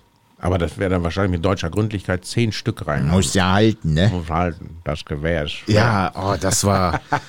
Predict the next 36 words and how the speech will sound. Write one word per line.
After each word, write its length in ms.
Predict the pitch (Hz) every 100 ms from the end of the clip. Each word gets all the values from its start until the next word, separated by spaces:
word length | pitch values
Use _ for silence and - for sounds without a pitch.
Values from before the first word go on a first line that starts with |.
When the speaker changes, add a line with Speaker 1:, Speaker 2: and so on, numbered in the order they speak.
| - 139
Speaker 1:
<laughs> 480 | - - - - -
Speaker 2:
oh. 60 | 104 92 78 - - - _ _ _ - - -
Und 140 | 143 127
dann 80 | 131
Speaker 1:
Das 80 | 110
Geilste 320 | 131 160 123
sind 120 | 120
ja 100 | 117
auch 60 | 92
die 160 | 98 139
Kunden, 240 | 131 117
weißt 220 | 113 117
du, 60 | 110
dann 200 | 101 98
haben 140 | 123
die 100 | 113
schon 220 | 101 120
vorgearbeitet 720 | 92 131 120 90 87 90 87 -
zu 140 | 78
Hause, 280 | 78 90 82
ne? 160 | 98 104 - _ _
Und 100 | 101
dann 160 | 98 101
wissen 260 | 139 123
sie 120 | 101
nicht 240 | 110 131 104
weiter. 320 | 101 98 80
Und 80 | 92
du 200 | 101 92 -
kriegst 340 | - 143 -
dann 160 | 117 113
so 100 | 113
ein 200 | 101 90
halb 200 | 139 -
zerpflücktes 720 | 123 113 131 160 - 131 -
Auto. 400 | 120 117 - 90